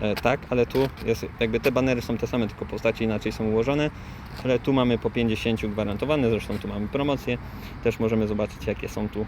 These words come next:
postacie, e, do wyboru. To jest te pięć podstawowych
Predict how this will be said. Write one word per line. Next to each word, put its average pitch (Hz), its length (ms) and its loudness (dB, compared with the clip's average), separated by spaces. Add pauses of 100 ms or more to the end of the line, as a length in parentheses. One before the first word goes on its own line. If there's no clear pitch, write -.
postacie, 104 420 -4 (360)
e, 107 260 -6
do 110 80 2
wyboru. 117 420 2 (420)
To 107 100 -2
jest 107 180 -2 (500)
te 110 120 6
pięć 113 300 2
podstawowych 117 680 2